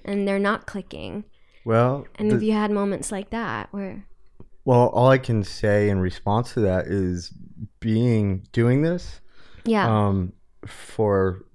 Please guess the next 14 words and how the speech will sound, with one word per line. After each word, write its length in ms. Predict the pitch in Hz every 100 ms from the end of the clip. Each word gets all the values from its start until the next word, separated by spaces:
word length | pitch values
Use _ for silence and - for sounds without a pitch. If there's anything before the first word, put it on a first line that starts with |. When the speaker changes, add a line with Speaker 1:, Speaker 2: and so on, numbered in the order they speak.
| -
Speaker 2:
professionally 580 | 113 - 127 123 107 95
for 160 | -
ten 240 | - 110 101
years 460 | 101 101 95 87 -
is, 280 | 95 95 87
uh, 300 | 90 85 78 - -
has 180 | 107 90
taught 260 | - 92 -
me 80 | 85
a 60 |
lot 380 | 82 82 78 - - - -
about 320 | 101 82 -
patience. 720 | - 87 - 71 65 - -
Speaker 1:
Uh-huh. 300 | 208 101 180